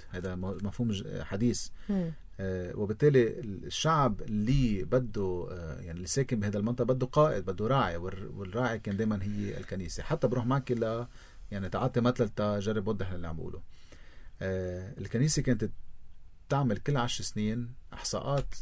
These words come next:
Speaker 1: سكانية لعدد سكان جبل لبنان بكل ضيعة مختلف الطوائف، تشوف فعلًا الأرقام اللي عم تعملها السلطنة إذا مزبوطين لدفع ضرائب ولا لا، وتشوف الناس من وين جاية. حتى عملت نوع من حملة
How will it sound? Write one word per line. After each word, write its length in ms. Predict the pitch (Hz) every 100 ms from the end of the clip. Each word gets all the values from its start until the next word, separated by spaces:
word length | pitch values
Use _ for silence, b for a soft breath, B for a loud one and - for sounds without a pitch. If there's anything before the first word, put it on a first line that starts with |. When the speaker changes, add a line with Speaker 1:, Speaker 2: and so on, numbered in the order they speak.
| - - -
Speaker 1:
سكانية 720 | - 101 - 101 139 123 92 85
لعدد 580 | 87 92 90 78 120
سكان 320 | 104 110 - 120
جبل 260 | 107 101
لبنان 500 | 92 98 113 120 123
بكل 300 | 101 - 113
ضيعة 300 | 110 127 120
مختلف 380 | 120 - 127 113
الطوائف، 640 | - 120 127 110 90 - - - b b b b b - - - 104
تشوف 240 | - 151 -
فعلًا 300 | 143 139 107
الأرقام 440 | 95 101 104 127
اللي 120 | 123
عم 80 | 98
تعملها 260 | 98 110 113
السلطنة 400 | 104 117 110 104
إذا 140 | 92
مزبوطين 500 | 92 90 98 110 110
لدفع 260 | 101 101 95
ضرائب 360 | 92 101 110
ولا 180 | 98 92
لا، 240 | 92 104 110
وتشوف 580 | - - 101 - - -
الناس 420 | 101 101 104 -
من 60 |
وين 100 | 101
جاية. 220 | 98 107 107
حتى 320 | - 147 113
عملت 300 | 120 123 -
نوع 120 | 127
من 140 | 123
حملة 480 | 104 131 127 98 98